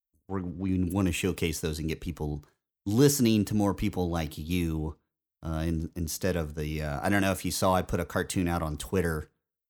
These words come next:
of Homer Simpson, <clears throat> and the title was ninety-nine percent of all internet fitness gurus.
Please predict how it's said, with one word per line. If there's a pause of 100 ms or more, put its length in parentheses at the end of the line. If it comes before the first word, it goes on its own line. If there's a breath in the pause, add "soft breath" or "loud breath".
of
Homer
Simpson,
<clears throat>
and
the
title
was
ninety-nine
percent
of
all
internet
fitness
gurus.